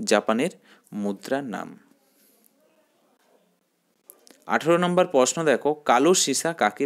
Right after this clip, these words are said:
বলা হয়? চারটি অপশনের মধ্যে সঠিক উত্তর হয়ে যাবে অপশন A is the right answer, গ্রাফাইটকে বলা হয় কালো সীসা। নেক্সট প্রশ্ন হলো উনিশ নম্বর প্রশ্ন, উজ্জ্বলা সোনা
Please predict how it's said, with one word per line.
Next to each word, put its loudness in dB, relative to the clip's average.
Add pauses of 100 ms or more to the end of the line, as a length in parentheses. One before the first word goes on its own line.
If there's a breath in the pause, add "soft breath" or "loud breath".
বলা -4
হয়? -12 (2500)
চারটি 2
অপশনের -2
মধ্যে 0
সঠিক -4
উত্তর 0
হয়ে 4
যাবে 4 (180)
অপশন -2 (160)
A 0
is -2
the 4
right 4
answer, -4 (520 soft breath)
গ্রাফাইটকে 0
বলা 4
হয় -4 (120)
কালো -2 (120)
সীসা। -8 (2750)
নেক্সট 0
প্রশ্ন 2 (100)
হলো 4 (100)
উনিশ 0
নম্বর 0 (100)
প্রশ্ন, 0 (840 soft breath)
উজ্জ্বলা 2 (100)
সোনা -2